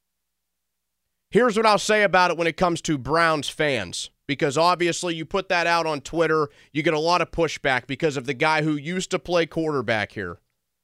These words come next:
I don't want to hear the moral B S from Browns fans, because here's the thing. I have never once attacked a Browns fan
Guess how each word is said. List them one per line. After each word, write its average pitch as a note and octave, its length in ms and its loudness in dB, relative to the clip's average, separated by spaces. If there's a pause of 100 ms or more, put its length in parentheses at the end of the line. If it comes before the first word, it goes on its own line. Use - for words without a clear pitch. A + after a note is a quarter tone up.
(880)
I G#3 100 8
don't C4+ 140 6
want B3+ 160 4
to G3+ 80 4
hear A3 180 4
the G3+ 100 2
moral F#3 540 4
B E3 320 0
S - 540 0 (1700)
from E3+ 160 4
Browns D#3+ 460 2
fans, A#2 320 0
because C#3+ 320 0
here's F#3 300 0
the F3 100 0
thing. D3 400 -2 (1900)
I F3+ 160 6
have A#3+ 140 2
never G3+ 280 4
once F#3+ 400 2
attacked F3+ 540 2
a D3+ 140 -2
Browns E3 500 2
fan D3 540 0